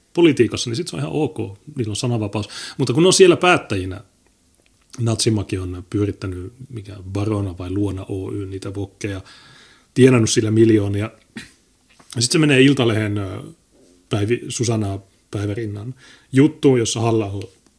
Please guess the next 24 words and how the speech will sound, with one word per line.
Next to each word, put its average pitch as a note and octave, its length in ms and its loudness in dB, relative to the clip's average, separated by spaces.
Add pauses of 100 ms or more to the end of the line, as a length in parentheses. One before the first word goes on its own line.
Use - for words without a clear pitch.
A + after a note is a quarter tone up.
(600)
jauhottaa A#2 460 2
sen G#2 100 -2
totaalisesti, B2 600 0
ja A2 40 -2
se A#2+ 80 -2
no-, C3+ 120 0
menee C3+ 300 -2
sinne B2 280 2 (180)
änkyttämään G2+ 640 -6
jotain, G2+ 320 -14
että, B2 160 -12
"Yy, B2+ 60 -6 (160)
rasismi." A2 480 -12 (640)
Ja G#2+ 280 -2
kyllä, G2+ 400 -2 (180)
<clears throat> C3+ 220 4
kyllä A#2+ 260 2
minua G#2 500 -6 (240)
itkettää, A2 580 -8
että A2+ 380 -18
Halla-aho G2+ 500 -8
vihaa G2 400 -10 (1000)
monikulttuurisuutta, G#2+ 1080 -4
ja B2+ 180 -18